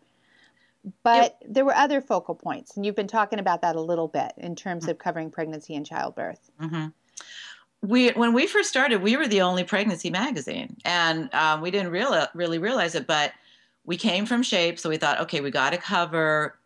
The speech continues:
Speaker 2: exercise, prenatal exercise and food and sort of the mood things you go through and all of the prenatal stuff."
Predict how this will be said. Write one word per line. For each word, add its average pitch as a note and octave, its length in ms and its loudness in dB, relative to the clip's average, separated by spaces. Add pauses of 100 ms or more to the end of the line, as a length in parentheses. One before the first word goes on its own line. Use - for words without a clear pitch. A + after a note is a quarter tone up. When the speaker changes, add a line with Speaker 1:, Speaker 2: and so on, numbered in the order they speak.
(240)
Speaker 2:
exercise, F#3 1500 0 (320)
prenatal F3+ 380 2
exercise D#3 680 -2
and D3+ 340 -2
food E3 880 2
and D#3+ 140 -4
sort F#3+ 140 0
of F3 60 -2
the F3 80 0
mood E3 420 2
things E3 260 0
you E3 60 2
go D#3 300 2
through D#3 580 4
and D#3 140 2 (340)
all E3+ 180 4
of F3 80 4
the E3 80 2
prenatal D#3 540 2
stuff." D3+ 360 -2